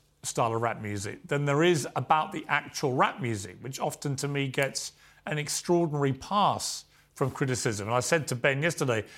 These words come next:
when you have John Legend rewriting Baby It's Cold Outside because it's so offensive,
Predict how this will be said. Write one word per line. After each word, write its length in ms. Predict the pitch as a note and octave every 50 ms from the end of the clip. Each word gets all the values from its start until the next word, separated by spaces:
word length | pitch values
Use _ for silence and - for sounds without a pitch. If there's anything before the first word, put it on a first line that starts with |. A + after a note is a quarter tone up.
| - - - _
when 360 | F3+ E3+ D#3+ D#3 D3+ D#3 - -
you 100 | F3+ D#3
have 220 | D#3+ D3+ C3+ A#2
John 260 | - F#3 F3 E3 D#3
Legend 420 | D#3 D#3+ D#3+ C3+ - C3+ A#2+ A#2+ B2
rewriting 640 | D3 D3 C#3 B2+ C#3 C#3 C#3+ C3+ C#3 - B2+ B2 A2
Baby 360 | - C#3 C#3+ C#3 C3 C3 C3
It's 100 | B2+ -
Cold 360 | - - F3 F3 F3 D#3+ C3
Outside 420 | A#2+ A2 A#2 - - B2 A2 G#2+ G#2+
because 260 | - A2 - A#2+ A#2
it's 120 | B2 A#2
so 160 | - C#3 C3
offensive, 680 | B2+ B2+ - C#3+ D#3+ D#3+ - - - G2 E2 - - -